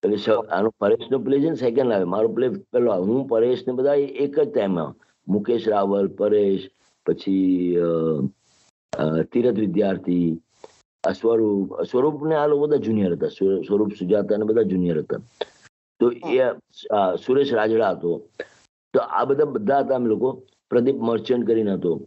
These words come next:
Speaker 1: તો
Speaker 2: હમ.
Speaker 1: પ્રદીપ મર્ચન્ટ બી બહુ સરસ actor હતો અને એને પણ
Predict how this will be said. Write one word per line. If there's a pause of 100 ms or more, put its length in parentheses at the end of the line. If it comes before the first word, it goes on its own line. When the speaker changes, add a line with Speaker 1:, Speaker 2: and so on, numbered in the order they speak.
(680)
Speaker 1:
તો
Speaker 2:
હમ.
Speaker 1:
પ્રદીપ
મર્ચન્ટ
બી
બહુ
સરસ
actor
હતો
અને
એને
પણ